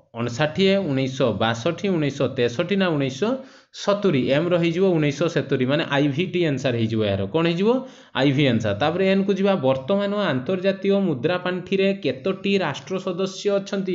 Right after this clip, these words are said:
କେତେଟା ରା-, ମାନେ ଏଇ ଯେ ମୁଦ୍ରା ପାଣ୍ଠିରେ, ଆନ୍ତର୍ଜାତୀୟ ମୁଦ୍ରା ପାଣ୍ଠିରେ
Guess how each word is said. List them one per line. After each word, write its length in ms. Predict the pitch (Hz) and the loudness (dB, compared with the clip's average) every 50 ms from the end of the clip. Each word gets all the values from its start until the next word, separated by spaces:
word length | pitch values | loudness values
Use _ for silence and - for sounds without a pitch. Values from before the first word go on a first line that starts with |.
| 147 | -2
କେତେଟା 340 | 127 170 170 - 175 196 196 | -2 -4 -6 -6 -2 -2 0
ରା-, 280 | 185 185 175 165 - - - - - - _ - - _ - | 0 0 0 -2 -4 -10 -18 -20 -20 -20 _ -20 -20 _ -6
ମାନେ 120 | 160 175 185 | -2 0 0
ଏଇ 60 | 185 | 2
ଯେ 120 | 175 180 185 | 2 2 0
ମୁଦ୍ରା 340 | 156 143 139 135 151 175 185 | 2 0 0 0 0 0 0
ପାଣ୍ଠିରେ, 1080 | 185 190 185 185 - - 196 165 127 127 - - - - - - - - _ - - 151 | 0 0 -2 -2 0 0 0 0 0 -2 -4 -8 -14 -20 -20 -20 -20 -20 _ -4 0 0
ଆନ୍ତର୍ଜାତୀୟ 540 | 139 131 131 131 - 202 196 196 190 196 202 | 2 2 0 0 0 2 2 2 2 0 0
ମୁଦ୍ରା 320 | 190 175 165 147 165 170 165 | 0 0 0 0 2 2 2
ପାଣ୍ଠିରେ 500 | 160 160 147 131 - 110 117 110 120 | 2 0 0 0 0 0 0 0 2